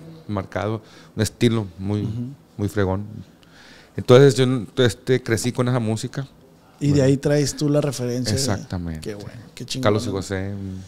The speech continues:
Speaker 2: De este,
Speaker 1: grupazo.
Speaker 2: el, ay, ¿qué te iba a decir? De, respecto a lo de la, ahorita que dices que el de la batería tiene su función, este güey tiene su función.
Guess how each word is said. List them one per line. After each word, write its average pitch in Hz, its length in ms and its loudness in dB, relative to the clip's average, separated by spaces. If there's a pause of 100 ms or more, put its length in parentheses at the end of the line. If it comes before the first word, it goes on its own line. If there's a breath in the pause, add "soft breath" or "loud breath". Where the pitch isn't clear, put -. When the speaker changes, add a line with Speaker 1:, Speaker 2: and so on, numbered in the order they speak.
(460 loud breath)
Speaker 2:
De 156 120 2
este, 170 540 2
Speaker 1:
grupazo. 175 460 2
Speaker 2:
el, - 60 -10 (1200)
ay, 139 180 -2
¿qué 147 100 -4
te 147 140 0
iba 156 80 4
a - 20 4
decir? 143 420 0 (120)
De, 131 480 0
respecto 139 480 2
a 135 40 4
lo 135 200 6
de 131 80 6
la, 127 440 0 (280)
ahorita 143 200 2
que 160 100 2
dices 151 260 4
que 156 100 -2
el 135 80 0
de 131 80 2
la 123 80 2
batería 139 800 0 (300)
tiene 135 260 2
su 131 160 -4
función, 127 960 -4 (100)
este - 240 -14
güey 117 140 -8
tiene 123 260 -6
su 131 140 -10
función. 131 480 -8